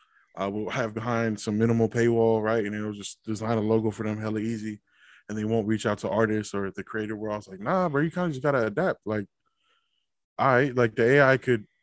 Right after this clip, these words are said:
like, you gotta tell the A I what to do, but, like, as far as, like, abstract thought and how you, how you make it have meaning, like, I don't know. I don't think, I don't think an A I will take away,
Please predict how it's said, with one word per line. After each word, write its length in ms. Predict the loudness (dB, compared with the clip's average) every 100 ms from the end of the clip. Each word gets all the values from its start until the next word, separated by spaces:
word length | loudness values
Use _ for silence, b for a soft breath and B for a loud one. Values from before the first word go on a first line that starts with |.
| b b b _
like, 160 | 0 0
you 140 | 4
gotta 200 | 6 4
tell 300 | 4 2 4
the 60 | 4
A 160 | 4 4
I 140 | 2
what 120 | 0 -2
to 60 |
do, 200 | 0 0
but, 120 | 2 0
like, 100 | 0
as 100 | 0
far 220 | 0 2
as, 100 | 2
like, 220 | 0 0 _ _ _ 0
abstract 540 | 2 2 2 2 4 4
thought 240 | 4 4
and 120 | -4
how 120 | -4
you, 340 | -2 -2 -4 -6
how 80 | -6
you 160 | -4 -2
make 240 | -2 -2
it 80 | -2
have 240 | -2 -4
meaning, 340 | -4 -6 -8 -6
like, 180 | -6 -6 _ _ _ _
I 120 | -2 0
don't 100 | 0
know. 80 |
I 80 | 0
don't 160 | 0 0
think, 220 | -2 -4 -2
I 60 | 0
don't 160 | 0
think 160 | -2 -4
an 160 | -4 -2
A 140 | 0
I 140 | 0
will 140 | -2 -4
take 240 | -6 -4
away, 360 | -2 0 -2